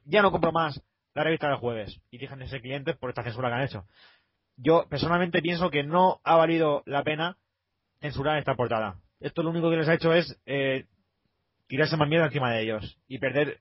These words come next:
eh, audiencia y, y perder, vamos, en cuanto a libertad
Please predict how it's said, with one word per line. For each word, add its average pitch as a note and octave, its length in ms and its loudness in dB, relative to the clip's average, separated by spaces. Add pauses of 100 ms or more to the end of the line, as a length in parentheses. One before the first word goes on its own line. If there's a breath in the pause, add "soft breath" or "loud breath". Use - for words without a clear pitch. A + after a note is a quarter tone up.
eh, B2+ 260 -2
audiencia D3+ 640 0
y, B2 320 -2 (640)
y A#2+ 120 -10
perder, B2 520 -4 (240)
vamos, C3 260 0 (160)
en A#2+ 180 -10
cuanto A#2+ 280 0
a A2 40 2
libertad A#2 260 2